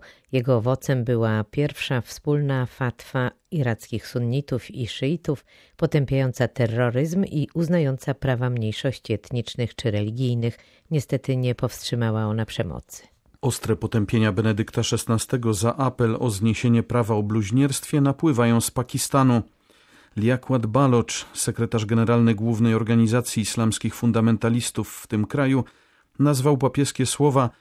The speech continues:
Speaker 2: oczywistą ingerencją w wewnętrzne i religijne sprawy kraju oraz zachętą do starcia cywilizacji, które pogrąży cały świat w otchłani krwawej wojny.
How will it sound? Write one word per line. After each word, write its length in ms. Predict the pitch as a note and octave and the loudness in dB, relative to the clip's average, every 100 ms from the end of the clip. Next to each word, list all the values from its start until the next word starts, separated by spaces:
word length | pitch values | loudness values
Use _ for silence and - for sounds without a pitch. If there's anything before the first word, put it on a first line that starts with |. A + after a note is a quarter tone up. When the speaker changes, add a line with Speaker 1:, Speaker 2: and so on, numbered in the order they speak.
| _ _ | _ _
Speaker 2:
oczywistą 600 | C#3+ - C#3+ E3 - D3 | -4 0 0 0 0 2
ingerencją 720 | C#3 B2 B2+ D3+ C#3+ - A#2 | 4 4 4 4 2 2 2
w 40 | G#2 | 2
wewnętrzne 720 | A2 A2 C3+ C#3+ C3+ C#3 C3 | 0 2 4 4 2 0 2
i 80 | B2 | 2
religijne 540 | B2+ A#2+ B2+ B2+ A#2+ | 2 0 2 4 2
sprawy 380 | - A#2+ A#2 A#2 | 0 -2 0 0
kraju 420 | D3 D#3 C3+ A#2+ - - | 0 2 2 0 -4 -4
oraz 380 | C3 C3+ - - - _ | 0 0 -2 -10 -20 _
zachętą 600 | A2+ C3 - D#3 D3+ D3+ | 0 0 2 2 4 2
do 100 | C#3 | 2
starcia 420 | C3+ - C#3 - C3 | 0 0 -2 0 -2
cywilizacji, 760 | C3+ B2 C3 B2+ D3 - G#2+ | 0 0 0 2 0 -2 -8
które 260 | - A#2 A2+ | -6 -2 -2
pogrąży 560 | - A2+ C3 B2+ A#2 | -2 0 2 2 0
cały 260 | A2+ A#2 A#2 | 0 0 -2
świat 380 | - - C#3 A#2+ | -4 -2 -2 0
w 80 | B2 | -4
otchłani 480 | - - A2+ G#2+ | -6 -4 0 0
krwawej 480 | G#2 - A2 G#2 A#2 | -2 -4 -2 0 0
wojny. 420 | A#2 A2 F#2 F2+ | 2 2 2 0